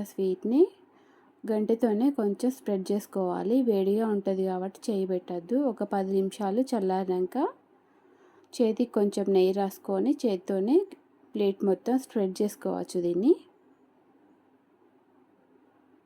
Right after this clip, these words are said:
చేయికి నెయ్యి పెట్టి చేయటం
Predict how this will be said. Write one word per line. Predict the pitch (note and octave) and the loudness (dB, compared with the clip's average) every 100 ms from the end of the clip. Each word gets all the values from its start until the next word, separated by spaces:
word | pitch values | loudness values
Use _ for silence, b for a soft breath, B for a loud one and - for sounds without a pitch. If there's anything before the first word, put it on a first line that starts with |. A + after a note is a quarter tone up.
| _ _ _ _ _ _ _ _ _ _ _ _ _ B B B B - | _ _ _ _ _ _ _ _ _ _ _ _ _ B B B B -4
చేయికి | B3+ A#3+ B3+ D#4 D#4+ C4+ A#3 G3+ - - A3+ | 2 4 4 6 6 8 2 -2 -8 -8 -4
నెయ్యి | A3 A3+ A#3 | 0 2 4
పెట్టి | A3 A#3 B3+ | 2 2 -2
చేయటం | A3 G3 G3 G#3+ | 0 0 -2 -2